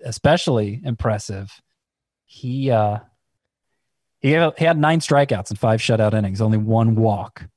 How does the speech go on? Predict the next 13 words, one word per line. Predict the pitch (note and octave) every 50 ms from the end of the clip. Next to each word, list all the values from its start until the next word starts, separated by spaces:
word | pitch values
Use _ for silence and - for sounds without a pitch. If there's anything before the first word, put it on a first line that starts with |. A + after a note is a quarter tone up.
| _ _ _ _ _ _ _ _ -
and | - A2 G2+ G2 F#2+ F#2+ F#2+ F#2 F#2 F#2+ F#2 - - - _ _ _ _ _ _ _ _ -
nineteen | B2 B2 B2+ B2+ C#3+ D#3+ _ - - - C#3 C#3 C#3 C3+
swinging | B2+ - - A#2+ A#2+ A#2+ B2 B2 B2+ B2+
strikes, | - - C3 B2 B2+ C3 C3 - - - - - _ _ _ _ _ _ _ _ _ _ _ _ _ _ _ _ _ _ _ _ _ _ _ _ _ _ _ -
most | G3+ G3 F#3+ F#3+ -
of | F3 D3+
them | C#3 C3+
coming | - D#3 C3+ C3 B2
on | A#2 G#2+
the | G#2+ G#2+
fastball. | - C3+ A#2+ A2 A2 G#2+ - - - F#2+ F2+ F2+
But | - - A#2+
that's, | - E3 E3 D#3+ - - - -